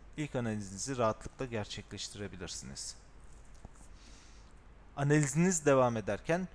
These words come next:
model üzerinde yeni oluşturacağınız geometriler veya mevcut geometriler üzerinde yapacağınız değişiklikler yapılabilir durumdadır.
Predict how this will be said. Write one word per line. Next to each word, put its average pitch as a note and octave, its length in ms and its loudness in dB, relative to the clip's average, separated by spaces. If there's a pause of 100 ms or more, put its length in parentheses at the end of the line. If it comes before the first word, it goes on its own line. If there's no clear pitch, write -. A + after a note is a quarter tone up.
(180)
model C#3+ 380 2
üzerinde A#2 560 0
yeni C#3 380 2
oluşturacağınız A2 840 -2
geometriler A#2 640 -2 (400)
veya A2 320 2 (200)
mevcut B2 420 -4
geometriler A2 520 -4
üzerinde G2+ 340 -6
yapacağınız G#2 560 -6
değişiklikler A2 760 -6 (2250)
yapılabilir A#2+ 880 -4
durumdadır. - 640 -12